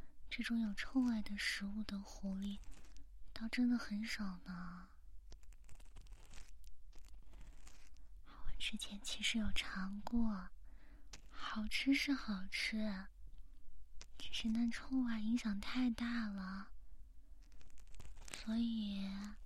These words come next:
非必要情况还是不吃的好吧。哎呦，我怎么给你掏个耳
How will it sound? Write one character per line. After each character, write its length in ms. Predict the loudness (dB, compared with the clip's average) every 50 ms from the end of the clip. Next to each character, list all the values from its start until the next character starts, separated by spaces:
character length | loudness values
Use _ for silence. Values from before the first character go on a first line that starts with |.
| -6 -6 -6 -6 -6 -8 -10 -8 -8 -6 -4 -6 -6 -6 -10 -10 -10 -8 -8 -10 -8 -8 -8 -8 -8 -8 -8 -8 -6 -4 -4
非 300 | -2 -2 -2 0 0 0
必 220 | -2 0 4 4 6
要 180 | 6 4 2
情 340 | 0 -2 -2 0 0 0 0
况 460 | -2 -4 -4 -2 -2 -2 0 -2 -2 -2 -2 -2 -2 -2 -2 -8 -8 -8 -8 -8 -4
还 180 | -2 -2 0
是 140 | 0 0 0
不 180 | 0 4 4 4
吃 300 | 4 4 4 4 4 4
的 140 | 4 2
好 320 | 0 -2 -2 -4 2 4 4
吧。 320 | 6 6 4 0 -2 -4 -8 -8 -12 -14 -14 -12 -14 -14 -14 -14 -14 -14 -12 -12 -12 -12 -12 -14 -14 -12 -10 -8 -8 -8 -8 -8 -10 -10 -10 -8 -8 -8 -8 -8 -8 -10 -10 -8 -10 -10 -8 -8
哎 20 | -8 -8 -8 -8 -6 -8 -8
呦， 80 | -8 -8 -8 -8 -8 -8 -10 -10 -10 -8 -8 -8 -10 -10 -8 -8 0 2 2 4
我 120 | 6 4 4
怎 200 | 4 4 -2 -2
么 160 | -2 -2 -2 -4
给 160 | -4 -4 -2
你 180 | -2 -2 -2 -2
掏 320 | -4 -4 -4 -4 -4 -4
个 100 | -2 0
耳 280 | -2 -2 -2 -2 -6 -6